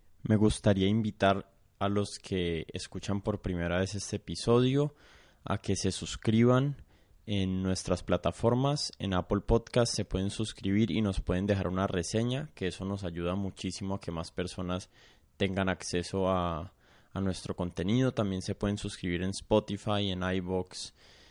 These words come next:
en, en Overcast, en donde sea que escuchen el podcast se pueden suscribir.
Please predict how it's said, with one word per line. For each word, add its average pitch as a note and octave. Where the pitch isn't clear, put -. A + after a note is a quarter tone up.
en, E2
en G2
Overcast, G2+
en G2
donde F#2
sea G#2
que A#2
escuchen G#2
el G2
podcast A2+
se G2
pueden F#2+
suscribir. G#2+